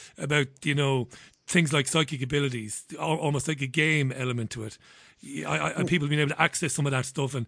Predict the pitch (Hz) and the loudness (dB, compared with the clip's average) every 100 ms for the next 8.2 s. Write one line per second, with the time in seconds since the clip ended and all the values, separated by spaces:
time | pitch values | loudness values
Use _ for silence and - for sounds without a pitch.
0 | - - - - 202 190 208 165 202 208 | -8 -20 -18 -4 0 4 4 4 6 6
1 | 196 185 185 185 165 147 170 175 160 139 | 6 4 4 4 2 2 2 2 0 -2
2 | - 180 185 151 143 139 127 123 131 147 | 0 4 4 4 0 0 0 -4 -6 0
3 | 156 151 - 147 139 135 160 131 92 _ | 2 2 0 0 2 2 0 0 -6 _
4 | _ - - _ - 135 139 147 139 139 | _ -20 -20 _ -2 4 10 12 12 10
5 | 139 - - 151 151 156 160 156 233 165 | 2 -8 0 2 4 4 4 4 4 4
6 | 165 156 202 190 175 156 151 160 147 175 | 4 4 4 4 4 2 2 0 4 6
7 | 208 - 156 143 135 - - 156 - 170 | 4 2 0 0 -4 -14 -12 -4 2 2
8 | 147 - | 2 -4